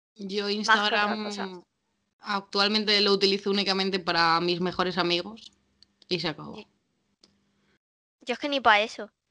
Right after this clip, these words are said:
Speaker 2: Es que Instagram nunca es que me haya convencido. Es una...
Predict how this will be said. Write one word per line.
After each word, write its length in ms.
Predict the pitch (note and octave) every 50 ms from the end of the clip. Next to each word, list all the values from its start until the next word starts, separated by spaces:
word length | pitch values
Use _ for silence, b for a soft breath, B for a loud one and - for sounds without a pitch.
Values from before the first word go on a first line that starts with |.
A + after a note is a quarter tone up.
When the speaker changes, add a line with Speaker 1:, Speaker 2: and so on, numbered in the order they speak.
| _ _
Speaker 2:
Es 100 | - -
que 120 | - D#4
Instagram 440 | D4+ - - C4+ B3+ B3+ B3+ C4+ C#4+
nunca 220 | C#4 C4 B3+ - C#4
es 80 | C4+ -
que 300 | - C4+ B3 A#3+ A#3 A3+
me 120 | A3+ A3+ A3
haya 200 | G#3+ G#3+ G3+ G3+
convencido. 720 | - G#3+ G3+ G3 G3 G3 G3+ - - B3 B3 A3 G3+ - _ _ _ _ _ _ _
Es 120 | - -
una... 340 | - B3+ B3 B3 A#3+ A#3 -